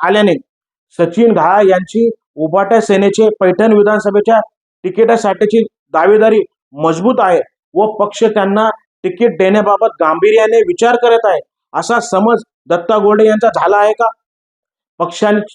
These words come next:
पक्षाने डावळल्यास सांगलीचे खासदार विशाल पाटील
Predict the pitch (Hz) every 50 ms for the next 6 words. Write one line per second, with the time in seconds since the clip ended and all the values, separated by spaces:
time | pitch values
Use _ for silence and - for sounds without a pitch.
0 | _ _ _ - 185 185 - - 208 208 226 208 170 165 160 175 190 208 214 220
1 | 220 196 - - _ _ _ _ _ _ _ _ 156 156 165 185 202 214 214 214
2 | 233 226 - 151 151 156 156 185 226 202 - - - _ _ _ _ 143 156 -
3 | 208 220 214 214 214 196 190 - 220 220 -